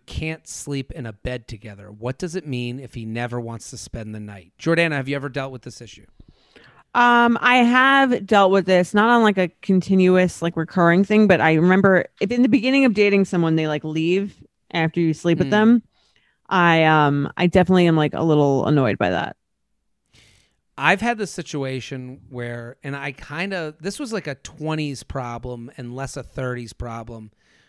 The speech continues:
Speaker 1: was I never wanted to do the Sunday night sleepover.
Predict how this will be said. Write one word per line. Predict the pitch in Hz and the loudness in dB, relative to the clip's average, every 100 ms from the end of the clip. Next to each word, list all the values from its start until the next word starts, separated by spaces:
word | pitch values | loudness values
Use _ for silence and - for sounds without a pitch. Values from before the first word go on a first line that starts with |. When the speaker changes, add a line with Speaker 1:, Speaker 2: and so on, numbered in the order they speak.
| _ | _
Speaker 1:
was | 135 127 120 117 104 - _ | -10 -8 -8 -10 -18 -20 _
I | 127 135 | -6 -6
never | 123 147 165 196 | -2 -2 -2 -4
wanted | 156 147 | -4 -6
to | 131 | -8
do | 120 127 | -8 -10
the | 123 | -10
Sunday | - 143 127 120 113 | -10 -8 -6 -6 -8
night | 110 107 | -12 -16
sleepover. | - 110 104 92 - _ | -18 -20 -20 -20 -20 _